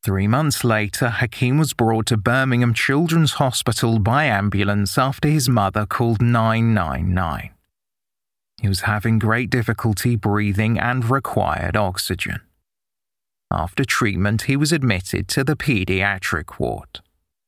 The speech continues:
The registrar noted that Hakim's asthma was not controlled effectively at home.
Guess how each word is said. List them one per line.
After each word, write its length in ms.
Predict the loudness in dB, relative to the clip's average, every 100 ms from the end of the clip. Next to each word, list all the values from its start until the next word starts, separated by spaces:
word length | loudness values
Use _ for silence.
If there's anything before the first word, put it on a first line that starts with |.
| _ _ _ _ _ _ -4
The 100 | 0
registrar 680 | 0 0 0 0 0 2
noted 580 | 2 2 0 0 0 0
that 140 | 0
Hakim's 540 | 0 -2 0 0 2 2
asthma 460 | 0 -2 -2 0
was 160 | 2 2
not 200 | 2 0
controlled 560 | 2 2 2 0 2 0
effectively 840 | 0 0 -2 -2 -2 -2 -4 -2
at 140 | -4
home. 380 | -2 0 0 -4